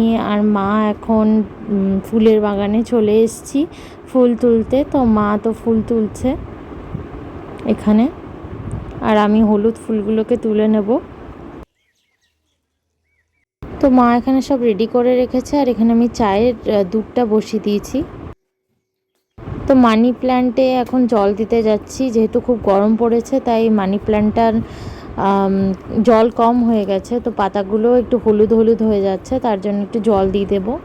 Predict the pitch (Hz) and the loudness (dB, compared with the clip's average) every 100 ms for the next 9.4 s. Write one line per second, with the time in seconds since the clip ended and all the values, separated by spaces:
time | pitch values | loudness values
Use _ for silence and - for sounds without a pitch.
0 | - 202 180 196 185 190 185 185 269 - | -6 -4 0 -2 0 0 0 0 -2 -4
1 | - - - - - - - - 214 226 | -10 -12 -10 -10 -10 -8 -8 -2 2 4
2 | 254 247 220 202 - 208 202 220 214 202 | 4 4 4 0 -2 -2 0 0 2 2
3 | 202 202 - 262 262 - - _ _ _ | 0 -4 -8 -10 -10 -12 -16 _ _ _
4 | _ _ _ _ _ _ _ _ _ _ | _ _ _ _ _ _ _ _ _ _
5 | _ _ _ _ _ _ _ _ _ _ | _ _ _ _ _ _ _ _ _ _
6 | _ _ _ _ _ _ _ _ _ _ | _ _ _ _ _ _ _ _ _ _
7 | _ _ _ _ - - - - 254 240 | _ _ _ _ -16 -14 -8 0 2 4
8 | 226 233 247 226 240 220 233 247 247 202 | 4 2 0 0 -2 -2 -4 -4 -2 -2
9 | 190 226 233 | -2 0 2